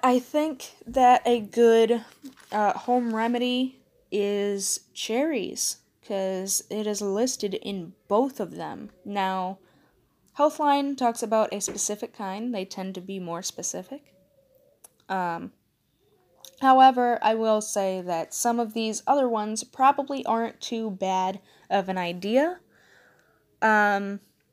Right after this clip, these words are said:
I know that apple cider vinegar sometimes has vitamin C. I know ginger has a small amount. I know celery also has a small amount.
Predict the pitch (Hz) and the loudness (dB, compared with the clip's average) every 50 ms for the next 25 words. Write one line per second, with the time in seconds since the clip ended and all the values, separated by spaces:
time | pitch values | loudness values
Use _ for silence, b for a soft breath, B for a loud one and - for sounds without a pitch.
0 | _ _ _ _ _ _ _ _ _ _ _ _ _ _ _ _ _ _ _ _ | _ _ _ _ _ _ _ _ _ _ _ _ _ _ _ _ _ _ _ _
1 | _ _ _ _ _ _ _ _ _ _ _ B B B B B B B B - | _ _ _ _ _ _ _ _ _ _ _ B B B B B B B B 0
2 | 240 240 240 233 233 233 240 247 254 262 262 262 269 277 269 262 220 - - 220 | 0 2 2 2 0 0 4 6 6 6 6 6 4 4 4 2 2 2 2 0
3 | 226 233 233 240 247 247 - - 226 226 220 220 220 214 214 208 220 220 220 214 | 0 0 0 -4 -4 -4 -2 0 0 0 0 0 -2 -4 -4 -4 -4 -4 -2 -2
4 | 220 220 220 220 220 226 233 - _ _ _ _ _ _ _ _ _ _ - - | 0 0 0 0 0 -2 -4 -8 _ _ _ _ _ _ _ _ _ _ -10 -4
5 | - 226 220 220 226 226 - 220 202 196 196 190 190 196 202 208 - - 214 208 | -2 0 0 0 -2 -4 -2 -2 -2 -2 -2 -4 -6 -6 -4 -4 -4 -2 -2 -2
6 | 202 196 190 190 196 196 - 196 190 185 180 180 180 180 185 - - - 175 - | -2 -2 -2 -4 -6 -2 -2 -2 -2 -2 -4 -8 -10 -10 -8 -8 -8 -6 -6 -6
7 | - - - 214 - _ _ _ _ _ _ _ _ _ _ _ B B B B | -6 -6 -8 -10 -12 _ _ _ _ _ _ _ _ _ _ _ B B B B
8 | B B - 226 233 226 226 208 - 240 247 254 247 254 254 254 254 254 247 233 | B B -2 0 2 2 2 2 2 2 2 4 4 4 4 4 4 4 2 2
9 | 220 214 208 - - 226 233 226 233 226 226 208 202 202 202 208 - _ _ _ | 0 0 -4 -4 -4 -2 0 0 0 0 -2 -4 -4 -6 -8 -10 -12 _ _ _
10 | _ - 196 202 196 196 190 190 190 190 190 196 190 - - - 240 247 262 269 | _ -6 -6 -4 -4 -4 -4 -4 -4 -4 -4 -6 -6 -4 -2 2 4 4 4 4
11 | 254 233 214 214 214 - - 214 247 254 - - 214 202 190 175 175 175 - - | 4 4 2 0 0 0 0 0 2 0 0 -2 -4 -2 -2 -4 -6 -6 -10 -10
12 | - 180 175 - 65 64 50 55 55 - 50 | -10 -8 -8 -8 -8 -10 -10 -10 -12 -12 -14